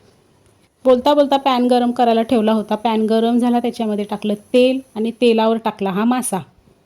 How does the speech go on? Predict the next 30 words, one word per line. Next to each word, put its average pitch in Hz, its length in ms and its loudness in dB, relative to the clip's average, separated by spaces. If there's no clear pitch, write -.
तेलावर 277 360 4
मासा 269 320 0
चांगला 262 420 0
शिजवून 254 400 0
द्यायचा. 208 360 0
शिजला 240 480 -2
की 262 300 -2
मग 247 120 2
उलटीपालटी 240 640 0
करायचा, 208 420 -2
इकडून 233 380 -2
तिकडून 247 360 0
मस्तपैकी 247 640 -2
दोन्ही 226 300 2
साईडनी 233 380 -2
भाजून 220 480 -2
घ्यायचा. 202 420 -2
आणि 233 220 0
हो, 240 280 4
हा 220 160 0
भाजता 240 420 0
भाजता 233 520 0
तुम्हाला 240 260 0
ठसका 247 500 -2
येणार, 226 360 0
शंभर 226 540 0
टक्के 285 360 -2
ठसका 240 360 -2
येणार. 208 240 0
मग 226 140 -4